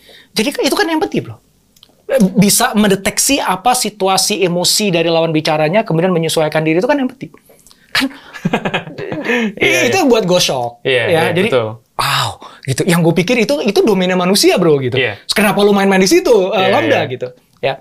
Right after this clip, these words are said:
Speaker 1: creativity misalnya.
Speaker 2: Iya.
Speaker 1: Ya. Kan udah ada A I yang bisa gambar, kan?
Speaker 2: Iya,
Speaker 1: Disuruh,
Speaker 2: benar.
Speaker 1: "Tolong gambarin ini, gaya gini,
Speaker 2: Iya.
Speaker 1: gini, gini," kan? Lo kan cerita tadi itu.
Speaker 2: Dali, ya.
Speaker 1: Ah, Dali namanya, ya.
Speaker 2: Iya.
Speaker 1: Kan bisa jadi, gitu, kan?
Speaker 2: Benar, benar.
Speaker 1: Gitu. Ya,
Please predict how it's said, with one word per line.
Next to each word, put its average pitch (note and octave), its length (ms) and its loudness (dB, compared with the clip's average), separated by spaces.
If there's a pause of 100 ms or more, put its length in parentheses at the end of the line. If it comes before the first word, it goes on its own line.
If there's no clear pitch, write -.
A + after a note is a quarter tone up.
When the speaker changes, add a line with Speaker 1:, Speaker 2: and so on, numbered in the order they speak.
(120)
Speaker 1:
creativity A3 600 -2
misalnya. - 320 -8 (260)
Speaker 2:
Iya. A2+ 160 0 (480)
Speaker 1:
Ya. G3+ 180 -10
Kan - 340 -4
udah A#4 280 2
ada G#3+ 160 0
A G3 160 0
I F#3+ 60 0
yang F#3 120 0
bisa E3+ 140 0
gambar, D#3 340 0
kan? F#3+ 180 0
Speaker 2:
Iya, C#3 120 0
Speaker 1:
Disuruh, F#3 180 2
Speaker 2:
benar. G3 100 0
Speaker 1:
"Tolong D4 140 0
gambarin A3+ 320 2
ini, A#3+ 220 2
gaya G3 220 4
gini, G3 200 2
Speaker 2:
Iya. F#3+ 60 -2
Speaker 1:
gini, G3+ 120 0
gini," G3+ 220 0
kan? E3 120 2
Lo D#3 80 -2
kan F3+ 120 -2
cerita E3 260 0
tadi B2+ 140 -2
itu. B2+ 80 0
Speaker 2:
Dali, B2+ 300 0
ya. G#2+ 320 -4
Speaker 1:
Ah, D3 260 -2
Dali D#3+ 340 0
namanya, E3+ 320 2
ya. C3+ 60 0
Speaker 2:
Iya. A#2 120 0 (120)
Speaker 1:
Kan E4 160 -2
bisa A4 240 4
jadi, C#4+ 340 0
gitu, F3+ 220 2
kan? E3+ 140 0
Speaker 2:
Benar, A#2+ 160 -2
benar. A2 220 -6 (280)
Speaker 1:
Gitu. A#2+ 220 -6 (1300)
Ya, G3+ 260 0